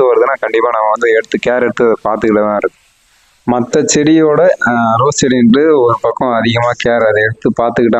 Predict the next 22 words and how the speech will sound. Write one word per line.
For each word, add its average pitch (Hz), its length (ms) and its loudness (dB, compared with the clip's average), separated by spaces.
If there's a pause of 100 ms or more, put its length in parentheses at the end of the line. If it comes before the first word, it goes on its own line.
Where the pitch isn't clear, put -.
(120)
மட்டும்தான் 127 340 -2
ரோஸ் 127 240 0
செடி 117 200 0
வந்து 135 120 2 (100)
பூ 151 80 0 (140)
பூக்கிறதோட 135 480 0
ஃபர்ஸ்ட் 120 320 -2
செடியை 135 360 0
வந்து, 127 180 2 (840)
ஆ, 120 40 -4 (260)
காப்பாத்தவே 131 560 0
முடியும். 101 260 -2 (380)
ஓகேங்களா? 107 320 -2 (420)
நீங்க 113 200 2
என்னதான் 147 280 0
ஃபெர்டிலைசர் 139 500 2
யூஸ் 120 200 -2
பண்ணாலும் 117 320 0
நான் 110 160 0
எல்லா 120 180 2
வீடியோவும் 131 320 0
சொல்ற 160 160 0